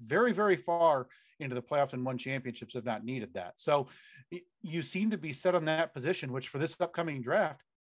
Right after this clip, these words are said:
probably seems good for them. Now knowing what you need, what positions you need to shore up, and you just load up at those spots. And it hasn't been talked about it, uh, a, a lot. A game like that on a national stage, seeing the way they played,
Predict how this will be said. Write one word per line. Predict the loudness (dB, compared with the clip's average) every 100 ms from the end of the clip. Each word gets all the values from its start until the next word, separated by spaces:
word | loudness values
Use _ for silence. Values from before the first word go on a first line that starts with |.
| 0
probably | 2 4 2 0 -2
seems | -4 -6 -6 -6
good | -6 -2 -2
for | -2 -8
them. | -8 -10 -16 _ -6
Now | -2 2 2
knowing | 2 2 2 2
what | 0 -2
you | -6
need, | -4 -2 -2 -2
what | 0 0 -2
positions | -6 -6 -6 -6
you |
need | -4 -4
to | -6
shore | -4 -2 2 4
up, | 2 2 -6 _ _
and | -4 -2
you | 0
just | 0 -2
load | 0 0 2
up | 2 0
at | -4
those | -4 -6
spots. | -6 -6 -6 -12 -20 _ _ _ _ _ _ -6
And | -2 0 -2 -4 -12 _ _ _ _ _
it | -4
hasn't | 2 4 2 0
been | -2
talked | 2 2 2
about | 0 0
it, | 0 -4
uh, | -2 0 0 -4 -8
a, | -6 -6
a |
lot. | 0 4 4 2 _ _ _ _ _ _ -6
A | -4
game | 0 0
like | 0 2
that | 2 2
on |
a | 2
national | 2 2 0 -2 -8
stage, | -4 -2 -2 -4 -10
seeing | -12 -4 -2 -2
the | -2
way | -2 -2
they | -2 -4
played, | -4 -6 -4 -6